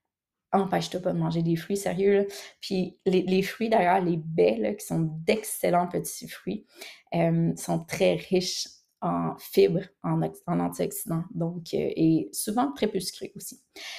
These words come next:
Euh, donc, arrête d'avoir peur des glucides, intègre aussi des protéines végétales. Donc, si tu fais juste cinquante pour cent de ta viande, mettons, avec une protéine végétale, déjà là, t'intègres tellement plus de fibres dans ton alimentation. Puis, euh,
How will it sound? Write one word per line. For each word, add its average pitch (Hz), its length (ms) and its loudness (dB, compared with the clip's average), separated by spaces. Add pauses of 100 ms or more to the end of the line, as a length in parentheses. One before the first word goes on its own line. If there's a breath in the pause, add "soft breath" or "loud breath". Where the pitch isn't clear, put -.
(240 loud breath)
Euh, 175 380 -2 (100)
donc, 175 260 4
arrête 240 200 4
d'avoir 214 220 8
peur 185 120 2
des 180 80 -2
glucides, 190 840 2
intègre 196 400 4
aussi 180 220 -6
des 190 120 0
protéines 180 440 2
végétales. 196 640 2
Donc, 170 220 0
si - 140 -2
tu - 120 -4
fais 202 180 6
juste 320 300 2
cinquante 214 360 0
pour 214 120 0
cent 233 200 0
de 196 180 2
ta 151 180 2
viande, 196 320 2
mettons, 208 320 -2
avec 170 300 -2
une 170 100 -2
protéine 180 400 0
végétale, 175 560 -2 (340 loud breath)
déjà 196 240 6
là, 202 320 6
t'intègres 175 480 2 (120)
tellement 220 340 2
plus 185 180 -2
de 165 120 4
fibres 202 340 -2
dans 175 100 -2
ton 165 140 -4
alimentation. 170 800 -2 (560 loud breath)
Puis, 226 420 2
euh, 170 540 4